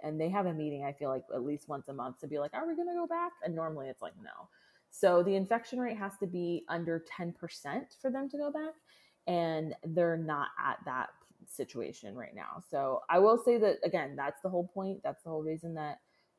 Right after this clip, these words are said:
he wanted to, like, we wanted him to work for Fairfax and everything, is just so that he can stay at a school. So,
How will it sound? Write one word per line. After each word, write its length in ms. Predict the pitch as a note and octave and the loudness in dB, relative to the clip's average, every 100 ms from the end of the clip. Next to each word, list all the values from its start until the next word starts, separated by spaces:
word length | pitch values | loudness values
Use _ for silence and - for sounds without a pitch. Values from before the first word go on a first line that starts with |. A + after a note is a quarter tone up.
| _ | _
he 120 | F#3+ | -2
wanted 300 | E3+ D#3+ D#3 D#3 | 2 2 0 0
to, 240 | D#3 C#3+ | -2 0
like, 180 | - D#3 | 2 2
we 120 | E3 E3+ | 4 2
wanted 200 | D#3+ E3 | 2 -2
him 80 | D#3 | -4
to 60 | |
work 180 | C#3+ D3 | -6 -10
for 100 | - | -12
Fairfax 480 | E3+ D#3 D#3 D3 - | -4 -4 -2 -6 -8
and 60 | D#3 | -10
everything, 220 | D3 D3+ | -6 -6
is 120 | D3 | -6
just 260 | D#3 D#3 - _ - | -6 -6 -8 _ -6
so 120 | E3+ | -2
that 120 | C#3+ C#3 | 0 -2
he 80 | |
can 140 | C3+ D3 | -6 -6
stay 140 | D#3+ | 0
at 40 | D3+ | 0
a 40 | |
school. 360 | D#3 - B3 - | 0 -2 0 -2
So, 500 | - - D3+ D3 D3 | -6 0 2 2 0